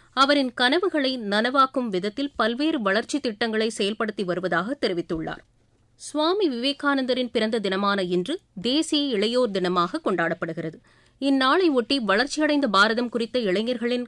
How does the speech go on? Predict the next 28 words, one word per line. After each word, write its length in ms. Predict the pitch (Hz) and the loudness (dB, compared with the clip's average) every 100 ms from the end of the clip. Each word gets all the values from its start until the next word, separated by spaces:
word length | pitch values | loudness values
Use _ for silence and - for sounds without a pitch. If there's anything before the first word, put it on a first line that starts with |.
| - | -4
கலந்துரையாடல் 720 | 214 226 240 226 226 220 214 | -2 0 0 0 0 0 0
நிகழ்ச்சி 440 | 175 175 175 330 - - - - | 0 -2 -2 -4 -6 -20 -14 0
புதுதில்லியில் 540 | 302 330 330 311 302 | 2 4 4 2 2
உள்ள 200 | 240 233 | 0 0
பாரத் 340 | 202 185 247 285 | 2 2 2 0
மண்டபத்தில் 500 | 202 190 185 185 370 | 0 0 -2 0 0
நடைபெற்று 420 | 233 190 185 185 | 0 0 -2 -2
வருகிறது. 440 | 175 175 170 160 - _ _ _ | -2 -2 -4 -6 -16 _ _ _
இந்த 300 | 247 302 392 | 0 4 6
நிகழ்ச்சியில் 520 | 349 285 269 269 269 - | 6 4 0 -2 -4 0
பல்துறை 420 | 233 254 285 269 | 0 2 0 -2
சார்ந்த 360 | 254 214 214 220 | 0 0 0 -2
இளைஞர்கள் 640 | 180 196 214 214 214 349 - - _ | 0 0 0 0 -2 -4 -8 -20 _
தங்களது 540 | - 294 359 370 320 294 | 2 4 4 4 2 0
திறமையை 420 | 233 247 247 240 | 0 0 -2 0
வெளிப்படுத்தும் 600 | 190 214 233 220 240 226 | 0 0 0 0 -2 -2
விதத்திலான 560 | 175 202 226 214 202 233 | -2 -2 -2 0 0 -2
செயல்விளக்க 640 | - 254 277 269 262 247 | -2 -2 0 0 0 -2
முறைகளை 500 | 180 185 190 196 320 _ - - - | 0 0 0 -2 -4 _ -20 -12 2
பிரதமர் 360 | 285 339 370 | 4 6 4
திரு 200 | - 233 | 2 0
நரேந்திர 380 | 196 196 262 269 | 0 0 0 0
மோடி 320 | 208 202 208 | 0 0 0
முன்னிலையில் 520 | 202 190 208 190 277 466 | 0 0 0 -2 -4 -6
செய்து 320 | - 226 190 | -4 -2 0
காண்பித்தனர். 580 | 190 170 160 - - - _ _ _ _ | 0 0 -2 -6 -8 -10 _ _ _ _
அவர்களின் 480 | - 277 349 349 320 | 0 2 4 2 2
முயற்சியை 560 | 277 214 220 - 254 | 2 0 -2 -4 -6